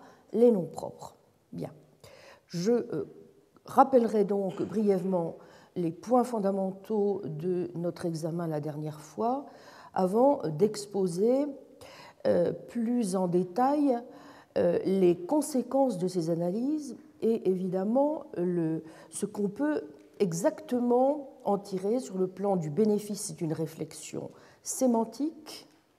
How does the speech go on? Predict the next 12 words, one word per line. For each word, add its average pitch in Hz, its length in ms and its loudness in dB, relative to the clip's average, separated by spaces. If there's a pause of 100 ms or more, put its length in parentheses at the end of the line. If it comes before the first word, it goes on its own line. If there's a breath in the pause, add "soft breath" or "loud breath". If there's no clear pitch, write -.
(600 loud breath)
concernant, 214 800 -2
euh, 175 280 0
notre 208 580 -2
pro-, 196 360 -8
notre 160 300 -6
réflexion 156 480 -6
sur 196 180 -6
la 160 120 -2
métaphysique 180 520 -2
des 180 160 -6
espèces 208 320 -6
naturelles. 170 480 -10